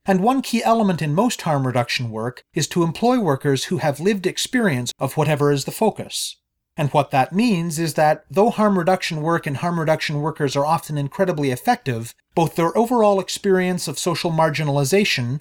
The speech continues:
and, crucially, organizational practices in their workplaces generally mean they have a very different experience of those workplaces than the professionalized health and social service workers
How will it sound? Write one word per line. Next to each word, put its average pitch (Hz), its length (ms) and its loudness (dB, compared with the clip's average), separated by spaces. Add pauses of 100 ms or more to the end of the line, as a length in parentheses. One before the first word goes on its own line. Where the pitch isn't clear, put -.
(240)
and, 151 460 2
crucially, 135 640 0
organizational 165 800 0
practices 156 580 -2
in 139 60 -2
their 127 120 -2
workplaces 127 800 -4 (200)
generally 254 500 2
mean 151 380 0
they 151 140 0
have 143 180 -2
a 139 40 0
very 214 400 0
different 165 560 -2
experience 151 680 -2
of 123 100 -6
those 127 220 -2
workplaces 127 720 -4 (120)
than 147 120 -2
the 139 80 0
professionalized 170 840 0
health 160 260 -2
and 143 100 -4
social 147 300 -4
service 202 420 0
workers 120 460 -4